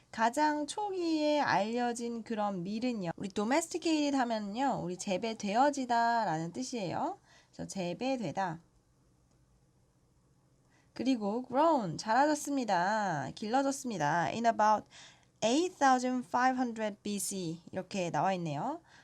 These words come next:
어, 기원전 팔천오백 년경에 우리 길러졌대요. 그래서 그 wheat이요, spread west, 어, 서쪽으로 퍼져나갔어요. 어디까지? To Greece and to Germany.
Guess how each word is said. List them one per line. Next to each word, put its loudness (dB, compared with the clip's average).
어, -6
기원전 -2
팔천오백 -4
년경에 -2
우리 -6
길러졌대요. 0
그래서 2
그 0
wheat이요, 0
spread 0
west, 0
어, 0
서쪽으로 2
퍼져나갔어요. -2
어디까지? -2
To -16
Greece 0
and 0
to -6
Germany. -2